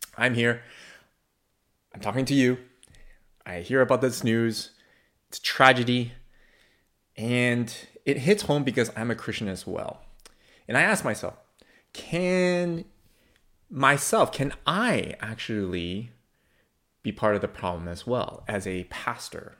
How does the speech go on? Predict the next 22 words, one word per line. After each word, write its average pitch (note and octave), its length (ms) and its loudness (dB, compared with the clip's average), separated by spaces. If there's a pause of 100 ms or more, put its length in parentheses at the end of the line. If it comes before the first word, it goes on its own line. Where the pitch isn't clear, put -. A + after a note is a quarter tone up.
As F#2+ 220 -8
you F#2 80 -6
know, G2 220 -2
I'm F#2+ 180 -6
a F2+ 40 -8
pastor G2+ 560 -10
of - 240 -12
a - 60 -8
church. - 480 -8 (680)
And, G#2+ 440 -2
uh, G2+ 280 -2
can A2+ 240 -8
I F3+ 180 -2
be A#2 420 -4 (520)
a G#2 100 -10
part - 400 -4
of G2+ 60 -2
the - 80 -6
problem? - 340 -18
And G2 160 -12
I C#3+ 160 -8
think A2+ 360 -10